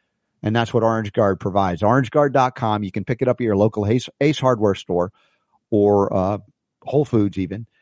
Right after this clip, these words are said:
And if not, just go directly to orange guard dot com. And when you get your bottle, take a picture of it,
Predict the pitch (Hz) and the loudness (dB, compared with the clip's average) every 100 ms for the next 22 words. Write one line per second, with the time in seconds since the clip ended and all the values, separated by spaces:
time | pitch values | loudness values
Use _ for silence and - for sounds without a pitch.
0 | _ _ 92 95 92 92 - 135 120 113 | _ _ -6 -4 -4 -6 -2 0 0 -2
1 | 107 120 107 107 - 110 110 101 117 101 | 0 2 2 2 2 0 0 0 0 0
2 | 95 87 - 117 113 104 120 131 143 180 | 0 -2 0 0 0 0 0 0 0 0
3 | 180 147 185 160 101 - 160 175 175 - | 0 2 2 2 0 0 -2 0 -2 0
4 | 120 95 92 | 2 2 0